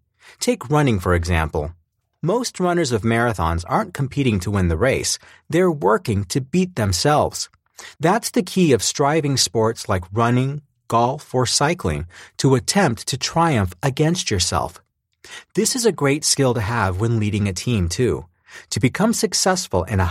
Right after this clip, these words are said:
highly competitive market, you must learn to surpass your own limits. Executives put themselves in this improvement mindset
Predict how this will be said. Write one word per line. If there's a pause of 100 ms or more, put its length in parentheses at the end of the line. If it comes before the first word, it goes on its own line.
highly
competitive
market, (400)
you
must
learn
to
surpass
your
own
limits. (460)
Executives
put
themselves
in
this
improvement
mindset